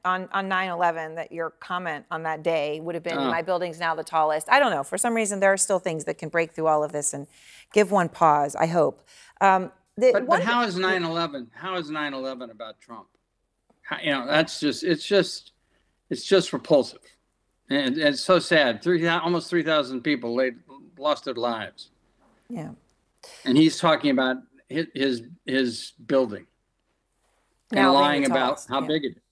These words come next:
Speaker 2: is.
Speaker 1: Yeah. Um, Ty, so one of the things that some of the New York attorneys were saying is that it was highly un-, unprecedented in this, um, judge's ruling to sanction Trump's lawyers, to actually sanction them. They, five of them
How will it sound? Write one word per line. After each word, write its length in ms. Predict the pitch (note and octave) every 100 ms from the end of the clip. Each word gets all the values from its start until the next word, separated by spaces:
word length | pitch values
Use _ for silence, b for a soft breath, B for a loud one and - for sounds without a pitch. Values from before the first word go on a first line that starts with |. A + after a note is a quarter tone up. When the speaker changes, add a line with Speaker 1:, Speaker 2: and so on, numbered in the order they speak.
| _
Speaker 2:
is. 200 | F#3 F#3+ F#3+ - _ b b b b b
Speaker 1:
Yeah. 200 | A3+ A3
Um, 200 | G#3 G3+ - _ _ _ _ _
Ty, 280 | - C4+ B3+
so 320 | B3 C#4 B3 -
one 260 | A#3+ C4+ F#4
of 40 |
the 80 | F#4
things 280 | A#3+ G#3+ F3+
that 100 | -
some 140 | G3+
of 60 | F3+
the 60 |
New 60 | F3+
York 220 | F3+ F3
attorneys 400 | F3 E3+ E3 D3
were 80 | D#3
saying 460 | - D3 C3+ C3+ - _ B B B
is 100 | G3
that 240 | G3 F#3+ -
it 160 | G3+
was 180 | G#3+ D#3+
highly 400 | - A3 B3 A#3+
un-, 220 | G3+ F#3+ -
unprecedented 720 | F#3 - F3 - F3 E3 D#3+ -
in 400 | G#3+ A3 A3+ F3+
this, 400 | G3 F3 - - -
um, 220 | D#3+ D#3 - F#3
judge's 420 | F#3 E3+ E3+ D3 F3
ruling 420 | E3+ D#3 D3 C#3 b b b -
to 220 | - G#3+
sanction 480 | - A#3 G#3 - F3+
Trump's 340 | G3 F3 -
lawyers, 320 | D#3+ D#3+ -
to 80 | -
actually 240 | F3+ F#3+
sanction 400 | E3 D#3+ D#3 C#3
them. 220 | B2+ B2 D3+
They, 280 | F3 F#3 -
five 280 | F#3 G#3+
of 140 | G3+ -
them 280 | D3 B2+